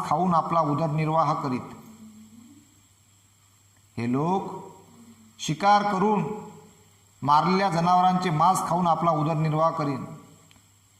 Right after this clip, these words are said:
आता पर्वताचा भाग होय म्हणजे आदिवासीच म्हटले पाहिजे ते लोक. पहा, सगळ्या भगवंताने सगळ्यावर अनुकंपा केली. हाच इतिहास समजून घ्यायला लागते सगळे, का भगवंतानं कोणाकोणावर अनु-, अनुकंपा केली, कोणाकोणाला धम्मामध्ये आणलं.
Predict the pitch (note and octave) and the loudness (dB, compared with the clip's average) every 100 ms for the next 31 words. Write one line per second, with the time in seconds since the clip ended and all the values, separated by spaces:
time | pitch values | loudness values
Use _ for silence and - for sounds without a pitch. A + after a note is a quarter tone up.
0 | _ _ _ _ _ _ _ _ D#3+ F3+ | _ _ _ _ _ _ _ _ -4 -4
1 | E3+ E3+ F#3+ G3 F#3+ D3+ E3 F3+ F3+ F3+ | -2 -2 0 0 0 0 0 0 0 0
2 | F#3 F#3+ F3+ D#3+ D3+ - - - - F3+ | 0 0 -2 -6 -10 -16 -20 -6 -2 0
3 | G#3+ - G3+ G3 G3+ F#3+ F#3 F3+ F3+ F3 | 0 0 0 0 -2 -2 -4 -4 -4 -6
4 | F#3+ - - - _ _ _ _ - B2 | -12 -14 -20 -20 _ _ _ _ -2 -2
5 | - E3+ G3 G#3+ D#3+ G3+ A3 A3+ G3+ G3+ | 0 -2 0 0 0 0 0 -2 -2 0
6 | A#3+ A3+ A#3 A3+ G#3+ A3+ A3+ G#3+ - - | 2 2 2 2 2 0 -2 -4 -8 -14
7 | - - - _ _ _ _ A#2+ C#3+ E3 | -18 -20 -20 _ _ _ _ 0 4 4
8 | G3+ G3+ A3 A#3+ A#3 G3+ G#3 G#3 G#3 G3+ | 2 0 2 0 0 2 4 4 2 0
9 | F#3+ F3 E3+ E3 E3 D3 D3 F#3 F#3+ G3 | -2 0 0 -2 -2 -2 -2 -2 -2 -2
10 | G3 F3+ F3+ G3+ G3 G3 F#3 E3 D#3+ E3 | -4 -2 -2 0 0 0 0 -2 0 -2
11 | E3+ E3 E3+ E3 D#3+ D3 D#3+ F3+ F#3 C3+ | -2 -2 -2 -2 -4 -2 0 0 0 0
12 | D3 D#3 D3 C#3 C3 A#2 | 0 0 0 -2 -2 -6